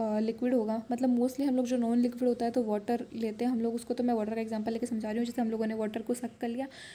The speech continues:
उसके बाद में suck करना छोड़ देंगे, तो water जो है, वो डाउनवर्ड्स फ्लो करेगा। तो जैसे ये,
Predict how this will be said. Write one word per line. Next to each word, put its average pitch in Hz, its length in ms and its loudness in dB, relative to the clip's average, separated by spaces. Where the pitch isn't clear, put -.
उसके 262 160 -4
बाद 240 100 0
में 277 60 2
suck 269 180 -4
करना 247 180 2
छोड़ 262 200 2
देंगे, 254 160 2
तो 269 100 2
water 240 240 0
जो 254 120 0
है, 254 120 -2
वो 254 100 0
डाउनवर्ड्स 226 460 0
फ्लो 240 160 -2
करेगा। 220 340 -2
तो 247 100 -2
जैसे 233 340 -2
ये, 277 240 2